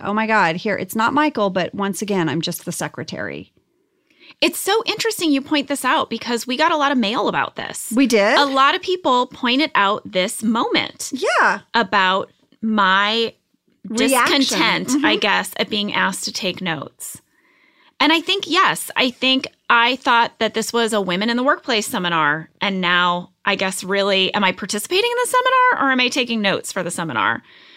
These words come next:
Speaker 1: And to be fair, you look busy the whole time, but you're just drawing a picture.
Speaker 2: I'm just drawing a picture. <laughs> I'm not actually taking any notes.
Speaker 1: <laughs>
Speaker 2: Well, Jan also suggests that everyone say something they're good at.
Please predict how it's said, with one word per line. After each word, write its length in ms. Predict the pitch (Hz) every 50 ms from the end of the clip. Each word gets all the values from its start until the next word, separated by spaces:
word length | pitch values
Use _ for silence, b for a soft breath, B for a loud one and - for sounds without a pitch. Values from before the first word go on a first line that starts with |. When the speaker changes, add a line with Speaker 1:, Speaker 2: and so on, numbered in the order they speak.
| B B B
Speaker 1:
And 160 | 285 277 277
to 80 | - 330
be 120 | 254 302 277
fair, 560 | - 330 320 320 277 220 190 185 185 190 - _ _ _ _ _ _
you 160 | 247 254 277
look 180 | 339 392 - -
busy 300 | 359 381 349 - 294 214
the 100 | 220 208
whole 320 | - - 269 262 247 247
time, 580 | - - 269 269 254 180 151 151 151 190 190 - _ _ _ _ _ _ _ _ _ _ _ _ _ _
but 300 | - 214 202 - - _ _ _ -
you're 180 | 214 214 208
just 220 | 190 214 214 196 -
drawing 340 | - 196 170 170 165 151 160
a 60 | 156
picture. 200 | - - - -
Speaker 2:
I'm 80 | 277 -
just 160 | 254 - -
drawing 180 | - - - -
a 160 | - - -
picture. 540 | - - - - - - 226 - 381 302 -
<laughs> 20 | _ _ - 415 B B B B B B -
I'm 100 | 539 523
not 160 | 494 453 403
actually 280 | 381 320 - 285 277 254
taking 220 | 269 202 185 196
any 140 | 185 180 180
notes. 280 | 175 165 156 151 151 -
Speaker 1:
<laughs> 100 | 330 349 B B B B B B B B B -
Speaker 2:
Well, 240 | 302 330 320 302 247
Jan 180 | - 311 330 403 494 494 - -
also 260 | 320 339 - - 359
suggests 520 | 370 - 302 247 - 226 220 214 - -
that 120 | 240 - -
everyone 440 | 220 240 240 285 311 294 294 269 285
say 320 | - - - 226 220 240
something 340 | 233 - 220 226 - 233 220
they're 160 | 214 214 214
good 260 | 185 165 - 208 180
at. 400 | 160 127 82 - - - - -